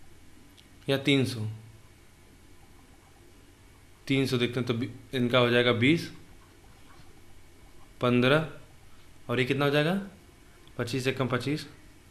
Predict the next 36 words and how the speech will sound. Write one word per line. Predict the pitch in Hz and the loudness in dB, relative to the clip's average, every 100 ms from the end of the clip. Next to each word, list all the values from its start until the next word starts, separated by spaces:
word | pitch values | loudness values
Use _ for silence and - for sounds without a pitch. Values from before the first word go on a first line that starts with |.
| - | -6
यानी | 120 110 | -2 2
बारह। | 104 98 - - - - - - - | 2 2 -4 -16 -20 -20 -20 -20 -2
ठीक | 147 175 | 2 2
है, | 147 - - - - - - - - | 0 -6 -16 -20 -20 -20 -20 -20 -10
तो | 123 | -4
पूछा | 131 147 | 4 6
तो | 151 151 | 8 8
वह | 147 | 8
काम | 147 147 151 | 8 6 6
के | 151 - - - | 0 -6 -12 0
यदि | 135 147 | 2 4
सभी | 143 147 | 4 6
साथ | 147 | 8
मिलकर | 147 147 151 | 8 6 4
करें | 147 147 151 | 6 6 6
तो | 147 | 6
वह | 143 | 4
कितने | 139 135 139 | 4 0 0
दिन | 139 | 0
में | 135 | 2
पूरा | 139 | 4
हो | 131 | 6
जाएगा? | 127 131 | 6 4
तब | 131 123 - | 2 -2 -2
पच्चीस, | 120 - 135 147 147 - - - - - - - - - - - | -6 0 4 4 4 -2 -14 -20 -20 -20 -20 -20 -20 -20 -20 -6
बारह, | 113 120 123 | 6 8 8
सत्ताईस, | 123 120 - 123 139 143 - - - - - - - - - - - - - - | 6 0 4 4 4 2 -6 -14 -20 -20 -20 -20 -20 -20 -20 -20 -20 -20 -20 -6
ठीक | 139 165 | -2 0
है, | 175 - 135 | -2 -4 -2
और | 113 | 4
बीस, | 143 165 - - - - - - | 4 4 -2 -12 -20 -20 -20 -8
सैंतालीस, | - 127 131 135 131 | 0 2 4 4 2
यानी | 131 131 | 0 0
तीन | 131 - 135 143 | -2 0 2 2
सौ | 139 135 | 2 2
बीटा | 123 123 | 2 2